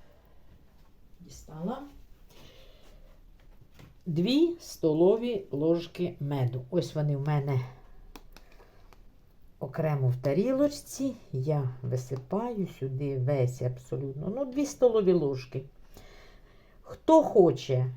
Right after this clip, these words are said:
щоб не було солодке, тому що це більш такий, знаєте, класичний десерт, який, хто любить солоденьке, хто любить більш, ну,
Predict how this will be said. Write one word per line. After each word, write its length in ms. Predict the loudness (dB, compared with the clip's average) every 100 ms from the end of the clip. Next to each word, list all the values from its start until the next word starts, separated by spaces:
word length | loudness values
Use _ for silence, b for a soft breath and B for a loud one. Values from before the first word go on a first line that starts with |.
| -12
щоб 300 | -2 2 4
не 160 | 4
було 380 | 4 4 4 4
солодке, 840 | 4 4 6 4 2 0 2 2 0 -4
тому 220 | -2 -2
що 280 | -4 -2 0
це 400 | 0 2 6 8
більш 360 | 6 4 -2 0
такий, 340 | 2 6 6
знаєте, 420 | 6 2 2 2
класичний 760 | 4 4 4 4 0 0 -2 0
десерт, 680 | 6 4 6 4 4 4 0
який, 440 | 0 2 2 0 B B B B B
хто 300 | -6 0 0
любить 440 | 2 10 10 10 6 -4
солоденьке, 1120 | -2 4 6 6 10 10 10 6 2 4 4 0 -20 -20 -20 -20 -20 -20 -20 -20 -20 -20 -20
хто 380 | -20 -8 0 2
любить 360 | 2 6 6 6
більш, 540 | 2 -2 -4 -8 -10 b b b b b b b -6
ну, 280 | 2 2